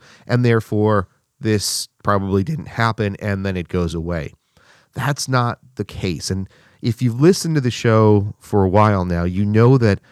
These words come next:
I've got an issue with mainstream media reporting legal stories that are not one hundred percent accurate.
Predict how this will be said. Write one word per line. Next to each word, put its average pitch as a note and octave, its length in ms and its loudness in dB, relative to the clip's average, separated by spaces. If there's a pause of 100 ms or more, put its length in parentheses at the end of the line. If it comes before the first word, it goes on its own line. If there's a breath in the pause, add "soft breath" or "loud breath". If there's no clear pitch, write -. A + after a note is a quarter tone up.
(240 soft breath)
I've B2+ 160 -4
got C3 160 4
an G#2+ 100 2
issue A#2 360 2
with F2+ 380 2
mainstream A2 840 0
media G2 480 2 (460 soft breath)
reporting C#3 720 2
legal C#3 300 2
stories E2+ 680 -2
that F#2+ 180 0
are F#2+ 100 0
not G#2+ 380 0
one A2+ 240 -2
hundred A2 300 -2
percent F#2+ 580 -4
accurate. F#2+ 500 -6